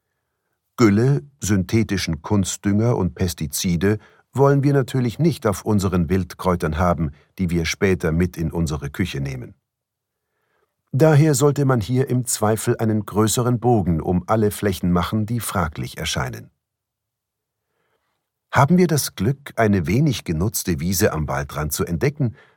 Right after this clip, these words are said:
ist die perfekte Sammelstelle gefunden. Schafgarbe. Die Schafgarbe ist eine klassische Wiesenpflanze, die viel Licht benötigt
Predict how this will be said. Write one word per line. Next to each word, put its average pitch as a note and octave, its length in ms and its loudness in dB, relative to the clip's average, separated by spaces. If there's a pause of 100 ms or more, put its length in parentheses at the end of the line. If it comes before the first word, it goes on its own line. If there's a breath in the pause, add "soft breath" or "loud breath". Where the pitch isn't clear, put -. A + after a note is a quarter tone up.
ist C3+ 200 -2
die A#2+ 100 2
perfekte G2+ 720 -2
Sammelstelle D#2 720 -4
gefunden. E2+ 580 -8 (4000)
Schafgarbe. D2 880 0 (1400)
Die C3+ 160 2
Schafgarbe C3 680 2
ist A#2 220 -2
eine G2+ 180 2
klassische G2+ 600 -2
Wiesenpflanze, G2 840 0
die G2+ 180 0
viel G#2+ 400 0
Licht E2 340 -4
benötigt E2 720 -2